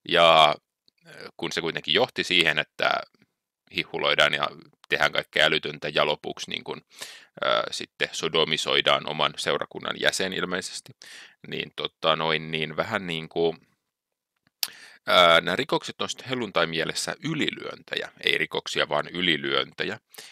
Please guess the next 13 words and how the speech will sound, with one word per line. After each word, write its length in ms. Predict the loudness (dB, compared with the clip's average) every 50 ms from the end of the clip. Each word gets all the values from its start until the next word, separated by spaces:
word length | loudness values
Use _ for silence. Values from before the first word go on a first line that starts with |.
| -20 _ _ -6 -2
Ää, 200 | 0 2 2 2 0
että 460 | -2 -4 _ _ 2 2 2 2 0 0
ei 140 | 0 2 2
nähdä 280 | 2 -2 -2 -2 -4
sitä 160 | -4 -2 -2
yhteyttä, 440 | -2 -2 -2 -2 -4 -4 -2 -2 -4
että 120 | -4 -4 -4
jos 220 | -4 -4 -4 -4 -8
ihmisen 440 | -10 -10 -10 -8 -8 -8 -4 0 2
elämäntyö 460 | 4 4 4 2 0 0 0 0 0
on 80 | 0
sitä, 280 | -2 -4 -2 0 0 0
että 240 | 0 0 -2 -4